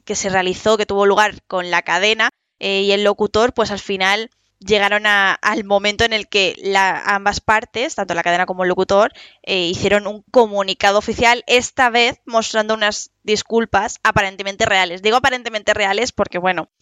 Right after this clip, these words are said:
disculparte, eh, diciendo lo que dijeron para luego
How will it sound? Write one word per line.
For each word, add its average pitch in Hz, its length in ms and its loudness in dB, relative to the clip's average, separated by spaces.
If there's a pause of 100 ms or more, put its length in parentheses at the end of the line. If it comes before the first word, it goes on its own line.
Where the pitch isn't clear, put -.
(340)
disculparte, 226 1160 0 (120)
eh, 185 300 -6
diciendo 220 800 2
lo 220 220 2
que 208 120 2
dijeron 208 640 0 (680)
para 220 200 2
luego 233 460 4